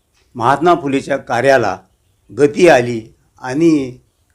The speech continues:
लहुजी साळवे त्या काळातले एक प्रसिद्ध व्यायामशाळा चालवत होते.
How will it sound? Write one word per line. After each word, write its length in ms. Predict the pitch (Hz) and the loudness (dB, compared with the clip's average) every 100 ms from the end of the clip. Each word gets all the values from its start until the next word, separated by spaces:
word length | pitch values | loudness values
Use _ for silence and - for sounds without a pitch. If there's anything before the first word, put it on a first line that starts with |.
| _ | _
लहुजी 360 | 123 123 131 185 | -4 -2 0 -2
साळवे 380 | 180 139 135 135 | 2 2 2 -2
त्या 260 | - 139 | -2 -2
काळातले 680 | 156 143 135 120 101 113 104 - _ _ _ _ - _ _ | -2 0 0 -2 -4 -10 -12 -16 _ _ _ _ -20 _ _
एक 340 | 135 139 - _ _ _ _ _ _ _ _ _ _ _ _ _ _ _ _ | -8 -8 -10 _ _ _ _ _ _ _ _ _ _ _ _ _ _ _ _
प्रसिद्ध 400 | - 135 - 190 | -8 -6 -2 0
व्यायामशाळा 600 | 165 147 151 143 143 143 | 4 4 4 0 -2 -2
चालवत 340 | 139 127 123 147 | -2 -4 -2 -2
होते. 460 | 120 98 110 107 | -4 -6 -10 -12